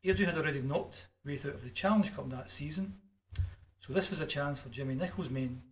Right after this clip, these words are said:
to exact some revenge on the Diamonds. Raith went ahead in the first half through Ali Graham, but in the second half their keeper Scott Thompson was adjudged to have handled the ball outside his box,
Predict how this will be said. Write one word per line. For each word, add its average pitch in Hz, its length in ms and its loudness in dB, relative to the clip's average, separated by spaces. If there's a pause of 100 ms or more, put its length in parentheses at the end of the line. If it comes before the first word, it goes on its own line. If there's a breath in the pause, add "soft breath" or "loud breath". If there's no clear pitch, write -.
to - 100 -8
exact 139 480 -6
some 139 220 -4
revenge 127 560 -2 (540)
on 139 100 0
the 135 80 0
Diamonds. 131 560 -4 (1600 loud breath)
Raith 202 240 6
went 190 200 6
ahead 139 240 -2
in 135 80 -2
the 127 60 -2
first 208 300 -2
half 139 440 -4 (440)
through 156 240 -4
Ali 147 180 2
Graham, 139 400 -4 (800)
but 135 180 -2
in 139 80 -2
the 131 60 -2
second 202 360 2
half 135 240 -2
their 135 100 -10
keeper 196 280 -2
Scott - 380 -2
Thompson 202 460 0 (580)
was 135 120 0
adjudged 170 300 4
to 143 60 0
have 131 120 -8
handled 147 300 -2
the 135 60 -2
ball 139 280 0
outside 139 340 -2
his 127 160 -6
box, - 540 -2